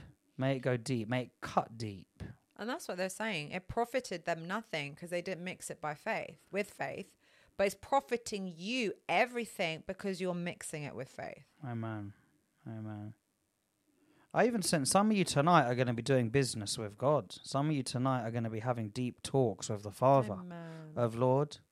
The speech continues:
Speaker 1: I've not seen it my way. It's not working my way.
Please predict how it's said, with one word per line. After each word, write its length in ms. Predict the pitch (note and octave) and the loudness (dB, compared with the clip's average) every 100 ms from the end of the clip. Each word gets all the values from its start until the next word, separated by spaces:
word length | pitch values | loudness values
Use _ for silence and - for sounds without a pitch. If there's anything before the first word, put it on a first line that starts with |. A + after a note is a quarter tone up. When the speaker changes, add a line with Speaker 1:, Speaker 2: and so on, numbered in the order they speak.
| - | -6
Speaker 1:
I've 160 | A#2 C3+ | -4 -2
not 200 | A#2+ - | -2 0
seen 400 | - D3+ D3+ A2+ | 2 4 4 2
it 240 | G2 - _ _ _ _ - | -2 -12 _ _ _ _ 0
my 260 | A#2 A2 | 4 4
way. 340 | G#2 G2+ F2+ _ _ _ _ | 4 0 -4 _ _ _ _
It's 160 | - A#2 | -2 0
not 160 | C#3+ A#2 | 0 2
working 720 | A#2 C#3+ D#3 D3 A#2+ F#2+ G2 _ _ | 8 8 8 4 -4 -8 -10 _ _
my 320 | A2+ A#2 A2+ | 0 4 6
way. 380 | G#2 G#2 F#2+ - | 4 0 -4 -10